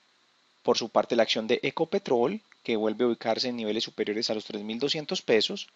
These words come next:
soporte técnico ubicado en tres mil ciento cuarenta pesos, este nivel que establece el mercado en las últimas jornadas, y una resistencia ubicada en los tres mil trescientos pesos. Mantiene un desplazamiento bajista la acción de Ecopetrol en este marco de tiempo.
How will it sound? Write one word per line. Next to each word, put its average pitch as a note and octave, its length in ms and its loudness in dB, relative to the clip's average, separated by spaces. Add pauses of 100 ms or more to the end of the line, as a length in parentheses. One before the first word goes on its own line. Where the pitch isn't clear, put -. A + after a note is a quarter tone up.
(180)
soporte A2+ 460 -4
técnico A2+ 420 -4
ubicado A2 300 0
en A#2+ 100 -4
tres G2+ 220 -4
mil A2+ 160 -6
ciento C3 240 -4
cuarenta A#2+ 360 0
pesos, D#3 520 0 (260)
este - 160 -8
nivel G#2+ 220 -4
que A2 80 -4
establece A2 320 -4
el A2+ 40 -4
mercado A2 300 -4
en A2+ 60 -2
las A2 120 -2
últimas C3+ 360 -6
jornadas, B2+ 560 -4 (340)
y F3+ 80 -4
una G3+ 220 2
resistencia G3 500 -2
ubicada B2 280 0
en A#2 60 0
los A2+ 140 -2
tres A2 240 -4
mil G#2 120 -10
trescientos A#2 500 -4
pesos. - 480 -4 (560)
Mantiene G#2+ 320 -4
un A2+ 40 -6
desplazamiento A2+ 640 -4
bajista A#2 720 -2 (340)
la G#2+ 180 0
acción D3+ 220 -4
de F#3+ 220 -2
Ecopetrol F3+ 760 2
en A#2+ 120 -2
este A2 280 -2
marco G#2+ 360 -4
de G#2+ 100 -2
tiempo. G#2+ 260 -12